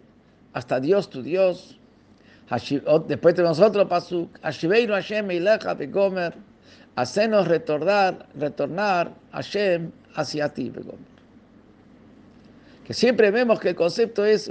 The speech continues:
volver hacia Hashem. ¿Por qué trae acá cuatro diferentes versículos?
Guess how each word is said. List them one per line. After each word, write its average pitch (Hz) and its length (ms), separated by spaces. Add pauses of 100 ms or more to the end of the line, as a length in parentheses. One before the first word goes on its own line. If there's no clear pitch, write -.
volver 175 680
hacia 165 420
Hashem. - 320 (1300)
¿Por 104 140
qué 196 160
trae 196 260
acá 180 460
cuatro 170 560
diferentes 143 680
versículos? 151 840